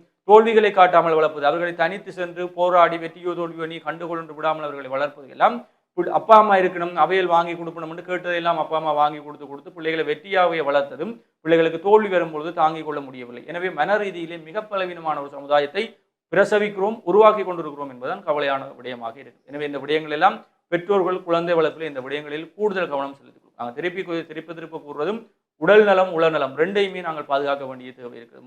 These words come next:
முந்தைய காலங்களில் உடல் நலத்தை பாதுகாத்தோம், இன்றைக்கு உளநலத்தையும் பாதுகாக்க வேண்டிய தேவை இருக்கு. எல்லோருக்குள்,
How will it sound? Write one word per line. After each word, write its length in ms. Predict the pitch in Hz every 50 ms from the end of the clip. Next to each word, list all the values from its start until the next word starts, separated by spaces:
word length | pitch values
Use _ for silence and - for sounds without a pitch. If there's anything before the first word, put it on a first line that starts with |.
| 131 135
முந்தைய 220 | 143 147 156 156
காலங்களில் 400 | 147 147 147 151 175 190 196 180
உடல் 200 | 160 175 202 202 202
நலத்தை 220 | 185 170 156 143
பாதுகாத்தோம், 440 | 131 131 127 127 123 - _ - 160
இன்றைக்கு 260 | 139 127 135 135 180 220 233 - _ _ _ _ _ _ -
உளநலத்தையும் 640 | 156 185 196 196 180 175 160 160 151 147 156 165 147
பாதுகாக்க 380 | 139 131 135 139 131 123 127 120
வேண்டிய 180 | 120 120 117 123
தேவை 160 | 127 127 120 120
இருக்கு. 200 | 120 _ _ 131
எல்லோருக்குள், 520 | 135 151 165 165 165 151 - 147 147 139